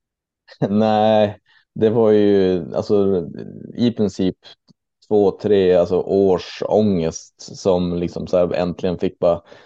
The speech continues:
visa en annan skepnad. Ehm,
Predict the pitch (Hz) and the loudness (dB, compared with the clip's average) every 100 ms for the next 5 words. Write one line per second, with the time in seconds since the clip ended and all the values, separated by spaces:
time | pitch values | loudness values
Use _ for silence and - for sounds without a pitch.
0 | _ _ 95 92 98 95 92 95 95 85 | _ _ -2 -2 0 0 0 0 0 -2
1 | 87 92 85 - 90 87 - _ - _ | -2 0 0 -4 -6 -6 -12 _ -20 _
2 | _ _ _ - 87 90 87 87 85 85 | _ _ _ -10 -2 2 2 2 2 -2
3 | 85 | -6